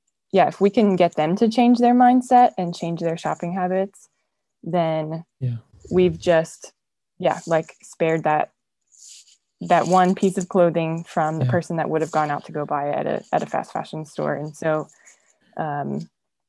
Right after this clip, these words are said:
Speaker 1: yeah, there's, like, we really do, like, weigh all of these things, but at the end of the day, there are just, there's so much broken in the fashion industry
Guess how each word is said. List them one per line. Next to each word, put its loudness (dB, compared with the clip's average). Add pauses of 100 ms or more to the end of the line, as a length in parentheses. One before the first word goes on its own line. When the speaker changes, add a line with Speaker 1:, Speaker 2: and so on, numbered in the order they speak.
(500)
Speaker 1:
yeah, 6
there's, 2
like, 0 (520)
we 2
really 4
do, 0
like, -6
weigh 0
all 4
of -8
these -8
things, -8
but -4
at -6
the -8
end -6
of -10
the -8
day, -6
there -6
are -10
just, -12 (280)
there's 2
so 4
much 2
broken 2
in -2
the -6
fashion -6
industry 0